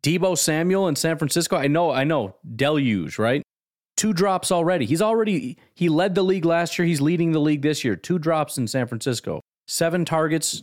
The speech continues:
two receptions, fourteen yards, two drops. Does anybody care? No. Amon-Ra Saint Brown also had a dro-, had two drops.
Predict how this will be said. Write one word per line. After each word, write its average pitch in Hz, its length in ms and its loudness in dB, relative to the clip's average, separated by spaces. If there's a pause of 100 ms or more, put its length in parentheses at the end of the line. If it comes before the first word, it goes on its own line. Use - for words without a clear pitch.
two 185 140 0
receptions, 160 540 0
fourteen 165 460 -2
yards, 147 360 0
two 160 220 -2
drops. 123 400 -2 (320)
Does 120 220 -2
anybody 180 500 -2
care? 156 380 0
No. 104 440 -2 (340)
Amon-Ra 165 420 0
Saint 160 280 -2
Brown 156 300 0
also 147 380 0
had 127 160 0
a 107 40 -4
dro-, 101 220 -2
had 117 220 0
two 127 160 0
drops. 104 500 -2